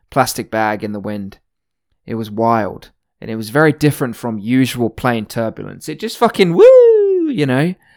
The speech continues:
like a swing. A r-, a swing gone wild in the air. And then a few days later, the same plane, <laughs> this, the exact same make of plane, propeller plane, crashed.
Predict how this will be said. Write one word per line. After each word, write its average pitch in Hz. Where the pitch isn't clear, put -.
like 131
a 120
swing. 156
A 113
r-, 110
a 117
swing 190
gone 165
wild 139
in 123
the 107
air. -
And 151
then 165
a 160
few 196
days 175
later, 131
the 131
same 180
plane, 135
<laughs> -
this, 175
the 147
exact 147
same 147
make 143
of 131
plane, 117
propeller 127
plane, 104
crashed. -